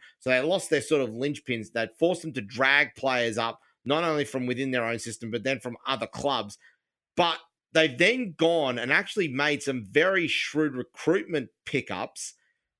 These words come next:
not least of which, and two guys you probably know quite well from having played against them, in Sean Bridges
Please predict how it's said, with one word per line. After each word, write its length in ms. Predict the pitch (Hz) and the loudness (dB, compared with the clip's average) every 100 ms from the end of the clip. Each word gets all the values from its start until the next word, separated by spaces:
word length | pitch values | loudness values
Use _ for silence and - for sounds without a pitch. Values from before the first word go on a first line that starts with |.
| _ _ - | _ _ 0
not 260 | 170 220 - | 2 2 0
least 460 | 160 180 202 - | 2 2 0 0
of 140 | 220 123 | -2 0
which, 300 | 101 - - | -6 -6 -2
and 160 | 135 127 | -2 2
two 160 | 214 | 0
guys 300 | 185 165 135 | 4 2 2
you 80 | 123 | 0
probably 240 | 139 139 123 | -2 0 0
know 160 | 120 | 0
quite 360 | 113 135 123 - | 0 0 0 0
well 380 | 131 247 160 104 | 2 4 2 -2
from 160 | 135 | -4
having 280 | 120 123 113 | -2 -2 -6
played 260 | - 127 110 | -4 -2 -2
against 440 | 104 147 208 - | 0 0 0 -6
them, 260 | 104 90 107 - _ _ _ _ _ _ | -8 -8 -12 -16 _ _ _ _ _ _
in 680 | 151 170 165 160 160 156 147 | 2 4 4 2 2 0 -6
Sean 500 | - - 202 240 185 | -6 2 4 4 2
Bridges 560 | - 170 165 127 107 | 2 2 2 -2 -2